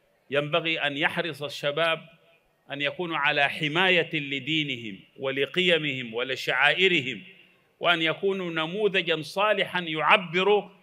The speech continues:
عن انتمائهم لدينهم وأوطانهم. نريد هذا الشباب حينما يذهب ويسافر في أرض الله ألا ينسلخ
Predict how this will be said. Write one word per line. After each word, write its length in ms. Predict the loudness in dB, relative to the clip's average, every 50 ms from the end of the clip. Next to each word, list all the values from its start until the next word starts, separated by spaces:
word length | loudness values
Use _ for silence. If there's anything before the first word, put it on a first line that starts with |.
| _ _ -2
عن 200 | 2 2 2 2
انتمائهم 760 | 0 -4 -4 -4 -2 0 2 2 2 2 0 0 -2 -2 -4
لدينهم 640 | -4 -6 -6 -4 -2 -2 -2 0 0 -2 -2 -2 -2
وأوطانهم. 840 | 0 0 2 2 0 0 2 4 4 4 4 2 0 -6 -8 -12 -14 -16 _ _ _ _ _ _ _ _ _ _ _ _ _ -10
نريد 540 | -4 0 0 2 2 2 0 -2 -6 -8 -10 -14 -20 _ _ _ _ _ _ _ _ _
هذا 260 | -2 0 2 2 2
الشباب 520 | 0 0 0 -2 0 2 2 2 2 0 -2
حينما 460 | -2 -4 -2 -2 -2 -2 -2 0 2
يذهب 440 | 2 2 2 2 0 -2 -2 -2 -2
ويسافر 580 | -2 -4 -4 -4 0 0 0 0 0 -2 -6
في 240 | -6 -6 -6 -4 -4
أرض 200 | -4 -4 -4 -6
الله 380 | -6 -2 -2 0 0 0 -2 -6 -16 _ _ _ _ _ -2 0
ألا 340 | 0 2 4 4 4 6 4
ينسلخ 580 | 4 2 4 6 8 8 8 6 2 0 -4